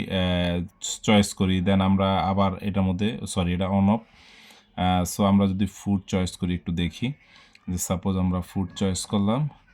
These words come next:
then হলো এখন যদি আমরা ইনটেনসিটি বাড়াই, এই যে ওই অনুযায়ী রুগীর আস্তে আস্তে বাড়বে, ঠিক আছে। এই যে দেখেন একটা দারুণ জিনিস, ইলেকট্রোড প্যাড লাগানো নাই, এই কারণে সে কিন্তু সিগন্যাল দিচ্ছে। আমরা কিন্তু আসলে কোনো ইলেকট্রোড প্যাড কিন্তু লাগানো নাই,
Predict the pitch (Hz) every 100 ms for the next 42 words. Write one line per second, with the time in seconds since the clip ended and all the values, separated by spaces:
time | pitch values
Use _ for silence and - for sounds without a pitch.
0 | _ _ - _ _ - 95 95 92 90
1 | 92 95 92 - 95 92 95 92 90 90
2 | 123 - 104 98 101 - 92 98 98 98
3 | 113 165 - - _ - 87 76 87 -
4 | 98 101 104 117 165 220 - 90 98 170
5 | 202 - 98 - 98 - 208 - _ _
6 | _ _ - 85 78 - - - - -
7 | - - _ - - - 110 143 - 101
8 | 87 85 95 - 135 123 110 104 120 147
9 | 120 92 - 120 131 147 117 123 110 113
10 | 127 123 95 87 98 120 120 - 117 127
11 | - 113 110 101 90 - 80 _ _ -
12 | 101 123 131 143 - 131 135 127 117 131
13 | 120 113 107 107 101 101 98 85